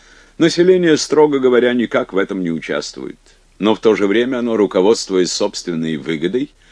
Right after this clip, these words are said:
поторопится попробовать в ней участвовать. Это дело имеет также другую сторону. Нам нужно сделать еще очень немного с точки зрения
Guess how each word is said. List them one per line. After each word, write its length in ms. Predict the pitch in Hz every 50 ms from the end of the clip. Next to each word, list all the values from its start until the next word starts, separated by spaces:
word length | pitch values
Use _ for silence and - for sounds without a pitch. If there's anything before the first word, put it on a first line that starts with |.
| - - - _
поторопится 720 | - 135 127 - 131 127 165 175 170 165 156 - - 160 139
попробовать 880 | - - 156 147 - 156 135 113 90 73 73 65 64 64 - - - -
в 140 | 67 69 76
ней 200 | 73 65 64 65
участвовать. 760 | 62 - - 57 53 - - - - - - - - - _ _ _ _ _ _ _ _ _ _ _ _ _ _ _ -
Это 260 | 80 90 - 113 113
дело 360 | 95 104 117 123 139 143 143
имеет 280 | 139 143 143 143 143 -
также 320 | 147 139 143 127 135 143
другую 440 | 120 131 147 135 135 147 139 123 104
сторону. 520 | - - - 76 69 62 57 50 - - _ _ _ _ _ _ _
Нам 400 | - 76 85 104 131 131 131 131
нужно 400 | 127 127 131 131 113 - 113 113
сделать 440 | 113 101 87 101 98 92 90 78 -
еще 380 | 90 82 - - 107 107 - - _
очень 420 | - 160 165 - - - 139 147
немного 560 | 147 147 147 147 147 147 143 131 101 87 85 78
с 100 | - -
точки 380 | - 110 101 90 - - 98
зрения 600 | 95 85 85 101 117 113 107 104 101 98 90 82